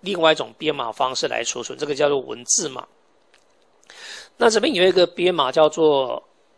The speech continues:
ascii，A S C I I，ascii，啊，ascii，ascii，哈。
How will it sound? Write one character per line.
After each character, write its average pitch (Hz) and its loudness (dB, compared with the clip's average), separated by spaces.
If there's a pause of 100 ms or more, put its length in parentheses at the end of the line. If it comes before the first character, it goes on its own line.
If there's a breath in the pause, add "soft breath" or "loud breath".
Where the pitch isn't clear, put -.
(120)
ascii，A 165 0
S 127 -4
C - -2
I 135 -2
I，ascii， - -4 (220)
啊 - -10
，ascii，ascii， - -6
哈。 - -8